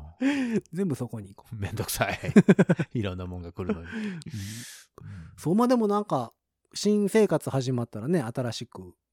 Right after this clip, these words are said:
Speaker 1: まあ、そういう役所に行ったり、
Speaker 2: うん。
Speaker 1: 買い物したりっていうのが
Speaker 2: そうですよ。
Speaker 1: 多分出てくるとは思うので。
Speaker 2: うん。
Speaker 1: そうか、マイナポイントとかあったら使えたりするの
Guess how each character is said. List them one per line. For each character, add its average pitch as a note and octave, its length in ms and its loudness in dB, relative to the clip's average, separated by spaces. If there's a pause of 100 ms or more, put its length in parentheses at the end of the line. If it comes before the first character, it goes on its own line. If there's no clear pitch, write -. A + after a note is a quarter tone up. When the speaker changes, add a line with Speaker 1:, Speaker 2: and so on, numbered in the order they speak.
(180)
Speaker 1:
ま C#3 100 0
あ、 - 20 0
そ B2+ 80 -4
う A#2+ 40 0
い - 20 0
う - 20 2
役 C#3 140 0
所 C3 120 -2
に A#2 100 2
行 C#3+ 100 0
っ - 20 -20
た G2 140 -6
り、 F2 180 -14 (220)
Speaker 2:
う F#2+ 120 -12
ん。 - 40 -16
Speaker 1:
買 C3+ 140 2
い - 20 2
物 G#2 200 -4
し - 80 -6
た B2 120 2
り F2 100 -14
っ - 20 -20 (120)
て - 80 -8
い - 20 -2
う D#3+ 40 -2
の A#2+ 60 -2
が E2 60 -8
Speaker 2:
そ - 20 -12
う - 20 -12
で - 20 -10
す B2+ 60 -6
よ。 A#2 80 -2
Speaker 1:
多 - 60 -
分 F2+ 80 -14
出 C3+ 80 0
て C3+ 100 2
く G2+ 100 -8
る F#2 60 -14
と G#2+ 80 -14
は G2+ 60 -8
思 F#2+ 200 -12
う E2+ 40 -18
の G2 100 -14
で。 G#2 220 -12 (240)
Speaker 2:
う A2 40 -14
ん。 F2+ 260 -18 (460)
Speaker 1:
そ - 160 -2
う - 40 -4
か、 G#2 120 -10
マ G3 160 2
イ C#4 40 0
ナ C#4+ 120 2
ポ A#3+ 180 2
イ E3 40 4
ン - 20 2
ト F#2+ 100 -8
と F#2+ 80 -12
か E2+ 140 -16
あ - 20 -14
っ G#2 100 -14
た A2 120 -8
ら E2+ 120 -14
使 - 200 0
え B2+ 40 0
た - 80 -10
り - 80 -20
す - 120 -16
る - 60 -20
の - 20 -20